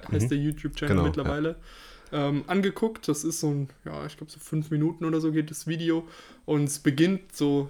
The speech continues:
Speaker 1: typisch als Roast Yourself Challenge.
Speaker 2: Also so eine Art Musikvideo ist das, ne?
Speaker 1: Genau, es
Speaker 2: Ja.
Speaker 1: ist ein Musikvideo und ja, sie macht sich halt über sich selbst lustig und dann, ja,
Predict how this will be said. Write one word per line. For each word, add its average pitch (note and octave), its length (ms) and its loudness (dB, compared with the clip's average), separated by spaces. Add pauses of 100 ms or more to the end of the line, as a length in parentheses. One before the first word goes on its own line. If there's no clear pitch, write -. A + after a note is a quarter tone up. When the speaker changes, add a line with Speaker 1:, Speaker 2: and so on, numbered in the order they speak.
Speaker 1:
typisch F3 520 2
als - 560 -4
Roast D#3 480 4
Yourself D#3+ 580 2
Challenge. G3 460 2
Speaker 2:
Also - 120 0
so G2 60 4
eine F#2 100 4
Art F#2 280 2
Musikvideo F#2 680 2
ist - 180 -2
das, D2+ 140 0
ne? D#2+ 140 0
Speaker 1:
Genau, D3+ 300 6
es C#3 80 -2
Speaker 2:
Ja. D#3+ 80 2
Speaker 1:
ist D3+ 60 2
ein D#3+ 100 2
Musikvideo F3 680 2
und D3 300 0 (340)
ja, C3 200 6
sie C#3+ 160 -2
macht C#3+ 240 0
sich - 160 -4
halt C#3+ 160 6
über D3+ 160 4
sich D3 220 0
selbst D3+ 340 2
lustig F3+ 420 2
und D3 200 0
dann, D3+ 400 2 (640)
ja, D3+ 440 2